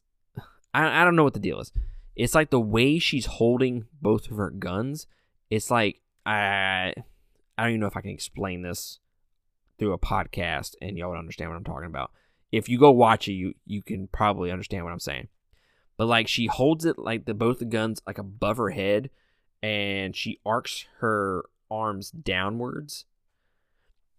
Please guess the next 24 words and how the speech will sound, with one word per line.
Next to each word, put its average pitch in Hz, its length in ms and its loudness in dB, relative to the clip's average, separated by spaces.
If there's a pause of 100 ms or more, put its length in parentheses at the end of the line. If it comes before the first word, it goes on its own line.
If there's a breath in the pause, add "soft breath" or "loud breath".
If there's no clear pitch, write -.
(440)
And 117 320 0
it's 113 120 -2
just 131 160 0
weird, 123 300 8
and 110 80 2
it 107 240 0
almost 180 480 4
looks 135 260 0
like 120 200 4
she's 104 600 -4 (540)
slinging 135 500 -2
her 117 180 0
arms 113 280 0
back 104 340 0
and 107 160 -6
forth 113 540 0 (720)
like 101 440 0
she's, 107 340 -2
like, 98 180 0
five 107 280 4
years 104 200 0
old. 120 360 4 (1200)
And 110 600 2
just, 110 280 -4